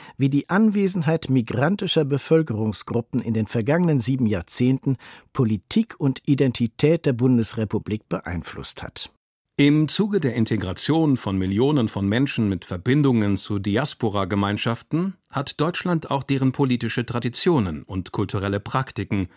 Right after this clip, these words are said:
Speaker 2: in einer Weise übernommen, die das Deutschsein verändert hat.
Speaker 1: Der Historiker Clarkson hat einen biografischen Bezug zu seinem Thema. Sohn einer Ukrainerin und eines Kanadiers,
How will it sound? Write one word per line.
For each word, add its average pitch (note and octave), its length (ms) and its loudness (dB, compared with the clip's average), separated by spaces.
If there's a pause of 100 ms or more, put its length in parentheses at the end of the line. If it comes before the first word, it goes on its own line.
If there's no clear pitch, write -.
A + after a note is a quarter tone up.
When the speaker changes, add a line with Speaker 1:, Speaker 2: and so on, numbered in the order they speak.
(260)
Speaker 2:
in A#2 160 -2
einer A2+ 260 -2
Weise E3 280 -2
übernommen, C3 580 2
die C#3 80 -6
das C3 220 -6
Deutschsein A2 500 -4
verändert G#2+ 500 -4
hat. - 220 -20 (240)
Speaker 1:
Der D3 160 4
Historiker F3+ 720 0
Clarkson C#3+ 720 0
hat - 180 -4
einen D3+ 280 0
biografischen C3 800 -2
Bezug - 420 -6
zu - 80 -6
seinem F2+ 340 -8
Thema. D2+ 400 -6 (540)
Sohn D#3+ 420 4
einer C#3 400 0
Ukrainerin B2+ 720 0
und A#2 140 0
eines A2 260 -2
Kanadiers, A#2+ 880 -2